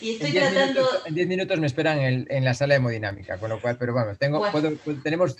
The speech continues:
Speaker 1: tenemos
Speaker 2: Bueno.
Speaker 1: diez minutos.
Speaker 2: Hablando de la sala de hemodinamia, justamente, eh, te están pre-, eh, nos pregunta, eh, María Victoria, eh, la bronquitis plástica, para vos es, son dos, la misma entidad, y
Speaker 1: Ujú.
Speaker 2: hablando de hemodinamia,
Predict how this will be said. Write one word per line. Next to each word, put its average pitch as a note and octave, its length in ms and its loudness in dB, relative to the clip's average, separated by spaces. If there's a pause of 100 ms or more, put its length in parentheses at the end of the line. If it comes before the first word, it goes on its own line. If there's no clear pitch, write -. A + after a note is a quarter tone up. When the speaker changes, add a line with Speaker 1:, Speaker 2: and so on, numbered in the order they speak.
Speaker 1:
tenemos D#3 220 4
Speaker 2:
Bueno. - 20 4
Speaker 1:
diez C#3 140 2
minutos. G2+ 400 -8 (1000)
Speaker 2:
Hablando C4+ 540 4
de A3+ 160 0
la A#3 140 0
sala C#4 240 2
de B3 80 6
hemodinamia, A#3+ 640 -2
justamente, F#3+ 1040 -6
eh, G3 280 -4
te G#3 60 -6
están B3 300 0
pre-, A3+ 240 -4
eh, G#3 100 -6
nos G#3 200 -6
pregunta, G3+ 880 -2
eh, F#3 560 -6
María F#3+ 260 0
Victoria, F3+ 580 -4 (420)
eh, G#3 600 4
la G#3 100 4
bronquitis C4 420 0
plástica, F#3 720 -4
para G3 220 2
vos A#3+ 220 0
es, A#3+ 340 -6
son A#3+ 240 2
dos, - 380 -2
la G#3 160 2
misma B3+ 360 2
entidad, G#3 560 0
y G3+ 140 0
Speaker 1:
Ujú. F#3+ 80 4
Speaker 2:
hablando A3 340 2
de B3 100 6
hemodinamia, A#3+ 760 0